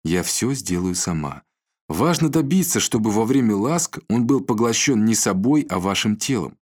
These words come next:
Постарайтесь быть как можно нежнее и эротичней. Пусть он ляжет на спину и расслабится.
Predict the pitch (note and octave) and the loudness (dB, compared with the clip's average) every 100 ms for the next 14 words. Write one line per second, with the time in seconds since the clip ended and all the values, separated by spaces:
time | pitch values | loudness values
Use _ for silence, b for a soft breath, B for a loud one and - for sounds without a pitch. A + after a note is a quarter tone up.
0 | _ _ _ G2+ - - A#2+ D3+ D3+ G#2 | _ _ _ -4 -2 0 2 2 2 0
1 | F#2+ A#2+ A#2 - B2 A2+ A#2 A2+ G#2 G2+ | 0 0 0 0 0 2 2 2 2 2
2 | A#2+ D3 A2 E2+ G2 G2+ A2 A#2 - A2+ | 2 2 0 0 0 2 2 -2 -2 -4
3 | - D#2+ - - _ _ _ _ E3 E3+ | -4 -6 -10 -16 _ _ _ _ 0 2
4 | D3+ C#3 D#3 A#2 A#2 D3 F3 - G#2+ E2 | 2 4 2 0 0 0 0 0 0 0
5 | - G#2 B2+ - C3 B2+ E2+ - - | 0 0 0 0 0 0 -2 -4 -6